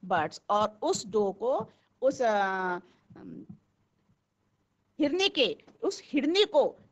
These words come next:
छोड़ दिया उन्होंने और चिड़ियाओं को खाने के लिए। ठीक है, सड़े हुए हिरनी को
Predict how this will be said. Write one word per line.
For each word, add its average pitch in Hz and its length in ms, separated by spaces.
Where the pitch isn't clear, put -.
छोड़ 320 320
दिया 226 240
उन्होंने 196 440
और 254 260
चिड़ियाओं 180 600
को 294 360
खाने 185 360
के 175 160
लिए। 175 640
ठीक 262 180
है, 403 180
सड़े 247 300
हुए 240 280
हिरनी 202 320
को 254 360